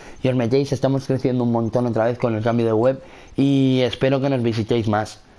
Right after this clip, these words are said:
Y recordad que este es el canal de Buño once, si estáis viéndolo por un lado, meteros en el otro y suscribiros.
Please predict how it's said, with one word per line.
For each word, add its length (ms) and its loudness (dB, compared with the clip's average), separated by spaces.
Y 300 2
recordad 400 0
que 80 -2
este 160 -2
es 60 0
el 80 0
canal 360 0
de 260 2
Buño 400 0
once, 260 0
si 320 0
estáis 320 -2
viéndolo 360 0
por 120 0
un 180 0
lado, 280 2
meteros 420 0
en 120 0
el 100 0
otro 220 0
y 60 0
suscribiros. 720 0